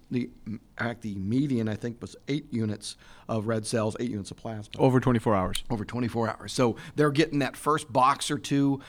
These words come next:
Speaker 1: of the coolers for massive transfusion, and then hemostasis is achieved.
Speaker 2: Factor seven?
Speaker 1: Factor seven. So that's another interesting, uh, component. So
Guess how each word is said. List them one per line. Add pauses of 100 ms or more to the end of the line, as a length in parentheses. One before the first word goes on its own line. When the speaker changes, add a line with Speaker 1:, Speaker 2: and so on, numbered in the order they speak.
(180)
Speaker 1:
of
the
coolers
for
massive
transfusion,
and
then (920)
hemostasis
is
achieved. (640)
Speaker 2:
Factor
seven? (680)
Speaker 1:
Factor
seven.
So
that's
another
interesting,
uh,
component.
So